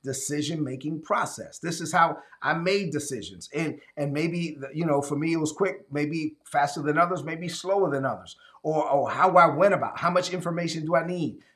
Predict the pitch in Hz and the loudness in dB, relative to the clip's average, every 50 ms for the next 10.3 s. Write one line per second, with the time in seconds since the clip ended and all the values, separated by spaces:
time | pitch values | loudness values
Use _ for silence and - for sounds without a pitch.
0 | _ - 123 - 151 147 139 - 147 127 143 139 127 131 117 123 120 - 143 110 | _ -8 -4 0 2 2 2 2 0 -4 -4 -4 -6 -8 -10 -8 -6 -6 -6 -6
1 | 98 101 107 135 147 - 139 135 165 185 175 - - - - - - 185 - 147 | -6 -8 -6 -6 -4 -4 -2 2 4 4 4 2 -2 -12 -6 0 2 4 4 4
2 | - - 185 170 - 165 160 170 170 165 - 170 156 147 156 160 156 151 156 170 | 2 2 -2 -2 -2 -2 -2 -2 -2 -2 -2 -2 -2 0 2 2 2 2 2 0
3 | 180 175 143 117 127 - - 147 147 143 143 135 139 139 127 131 139 117 - - | 0 -2 -2 -4 -4 -4 0 2 4 4 4 4 2 -2 0 0 0 0 0 2
4 | - 170 185 185 180 160 147 147 - 156 131 - - - - - _ _ _ _ | 6 6 8 8 6 4 0 -2 -2 -4 -6 -6 -8 -12 -12 -12 _ _ _ _
5 | _ _ - 180 175 175 156 143 151 165 202 247 262 262 262 247 - - - - | _ _ 4 4 4 4 2 0 2 2 4 6 8 8 8 8 6 2 -2 -4
6 | 147 165 170 165 175 185 196 196 196 202 180 160 - 143 143 156 170 170 170 165 | -2 0 2 4 6 6 6 4 2 -2 -4 -4 -4 -4 -2 -2 -2 -2 -2 -4
7 | 151 143 139 139 127 110 - 156 160 151 135 120 110 - 117 170 233 240 180 120 | -4 -2 -2 -2 -2 0 2 4 6 6 4 2 -2 -2 2 4 6 6 6 4
8 | 101 - - - 127 - 123 117 - 170 151 151 147 135 127 120 127 139 - 147 | 2 -2 -6 -10 -10 -8 -8 -8 -4 -4 -2 -2 2 2 2 0 0 -4 -8 -8
9 | 139 123 120 107 - 156 143 113 123 117 - - - 139 160 220 247 220 147 117 | -8 -8 -8 -8 -6 -6 -6 -6 -8 -14 -16 -10 -4 -2 -2 0 0 -2 -4 -6
10 | 110 110 - - - _ | -12 -12 -16 -16 -16 _